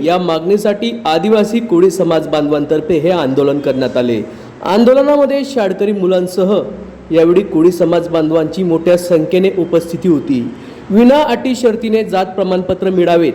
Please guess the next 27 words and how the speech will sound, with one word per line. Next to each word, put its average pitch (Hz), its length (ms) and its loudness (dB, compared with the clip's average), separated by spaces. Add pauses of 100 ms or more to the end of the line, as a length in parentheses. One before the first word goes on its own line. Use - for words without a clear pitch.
तसेच 165 360 0
जात 190 260 0
वैधता 196 380 0
प्रमाणपत्र 180 600 -2
मिळावे 160 440 2
या 151 140 0
मागणीसाठी 175 720 -2
आज 170 140 0 (100)
जळगावातील 170 680 2
एरोंडल 170 400 2 (100)
येथे 170 280 2 (440)
आदिवासी 233 600 2
कोळी 202 260 2
समाज 180 360 -2
बांधवांच्या 165 540 -2
वतीने 170 380 2 (220)
ढोल 196 220 4
वाजवत 175 360 0 (180)
प्रांताधिकारी 180 640 0
कार्यालयावर 151 640 0 (540)
आज 180 180 2
दुपारी 208 340 2
दोन 202 240 2
वाजता 196 340 0
मोर्चा 175 380 0
काढण्यात 143 400 -2
आला. 120 240 0